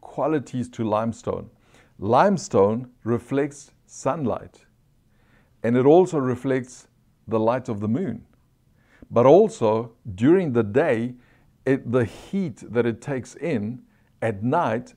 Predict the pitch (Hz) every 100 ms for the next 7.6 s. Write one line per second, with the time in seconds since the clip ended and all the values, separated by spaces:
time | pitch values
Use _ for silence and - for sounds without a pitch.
0 | - 107 - 143 139 123 107 104 - 101
1 | 90 110 113 156 - - _ _ _ _
2 | _ 113 139 147 151 131 143 131 - _
3 | _ - 113 127 - 139 131 - 113 -
4 | 131 127 113 101 - 98 113 135 - 123
5 | 117 113 127 123 120 - _ _ _ _
6 | 107 113 120 135 143 127 - - 135 123
7 | - 101 - 135 98 _